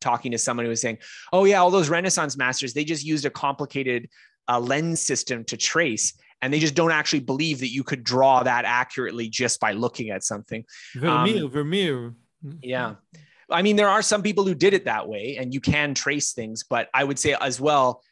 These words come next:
Speaker 1: uh, like, this method that I learned, uh, through Vitruvian Studios is better than tracing. Like, I, I would be able to draw it better
Speaker 2: But how
Speaker 1: than
Speaker 2: did you
Speaker 1: tracing
Speaker 2: get,
Speaker 1: in some
Speaker 2: now,
Speaker 1: cases.
Speaker 2: uh, just a second. Now we have
Speaker 1: Yeah.
Speaker 2: Scott Young tell me,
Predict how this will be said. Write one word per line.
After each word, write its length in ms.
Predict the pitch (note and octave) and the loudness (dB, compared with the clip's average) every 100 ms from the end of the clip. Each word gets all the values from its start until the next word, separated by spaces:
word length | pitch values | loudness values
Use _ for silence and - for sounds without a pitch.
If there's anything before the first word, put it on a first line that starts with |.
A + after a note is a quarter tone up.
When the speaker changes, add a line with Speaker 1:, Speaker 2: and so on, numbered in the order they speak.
| _ - | _ -4
Speaker 1:
uh, 220 | A#2+ A#2+ | -2 0
like, 160 | B2 A#2+ | -4 -4
this 180 | C3+ C3+ | -4 -2
method 380 | D3+ D#3 C3+ B2+ | -2 -2 -4 -2
that 100 | B2 | 0
I 100 | A#2+ | 0
learned, 340 | A#2+ A#2+ A#2 | 0 -4 -8
uh, 260 | A#2+ A#2 A2 - | -8 -6 -6 -8
through 380 | - B2 A2+ G2+ | -8 -6 -6 -8
Vitruvian 340 | A#2+ D3 C#3 | -8 -6 -4
Studios 500 | B2+ D#3+ D3+ C3 A#2+ - - - | -2 0 0 0 -2 -6 -10 -6
is 140 | C3 | -4
better 340 | A#2 D3+ D3 C#3+ | 0 2 4 2
than 160 | C3 B2 | 0 -2
tracing. 600 | - C#3 B2 A2+ F2+ - | -2 -2 -2 -6 -8 -12
Like, 280 | A2 G#2+ F#2+ | -10 -10 -6
I, 400 | A2+ G#2 A#1 - - F#2 - - | -4 -4 -4 -8 -12 -20 -8 0
I 160 | B2 | 2
would 200 | C3 C3+ | 2 0
be 80 | C3+ | 0
able 160 | C3 C3 | -2 -2
to 80 | B2+ | -2
draw 320 | B2+ B2 B2 | 2 2 2
it 100 | B2 A#2 | 0 -4
better 280 | A#2+ B2 E3 | -2 0 -2
Speaker 2:
But 80 | |
how 180 | G3 C4+ | 0 0
Speaker 1:
than 100 | C#4+ | 2
Speaker 2:
did 140 | C4+ G#3 | 0 0
you 60 | |
Speaker 1:
tracing 200 | C#3 F3 | -2 0
Speaker 2:
get, 120 | A3+ F3+ | 2 2
Speaker 1:
in 60 | |
some 160 | C3+ F3 | 0 0
Speaker 2:
now, 180 | G#3+ - | 0 0
Speaker 1:
cases. 220 | F#3+ G3+ B3+ - | -4 -6 -8 -10
Speaker 2:
uh, 40 | G#3+ | -2
just 180 | A#3 A3+ | 0 0
a 60 | |
second. 340 | F#3+ C#3 C3+ - | 0 0 -2 -2
Now 380 | F#3 B3+ C4 - | 2 4 2 -2
we 200 | F#3+ F3 | -2 -2
have 240 | F#3 F3+ | -2 -4
Speaker 1:
Yeah. 80 | F3 | -6
Speaker 2:
Scott 320 | - G3 F#3+ | -6 -4 -2
Young 300 | F#3 E3 E3 - - | -2 -2 -4 -8 -4
tell 220 | F3 | -2
me, 120 | E3 | 0